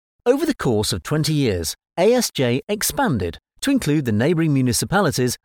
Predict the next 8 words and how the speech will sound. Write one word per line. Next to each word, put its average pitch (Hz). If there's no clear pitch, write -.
of 120
Maksama, 160
Vehekyrö, 156
Isokyrö, 147
Vyry, 160
Maalahti, 147
and 160
Kursnes. -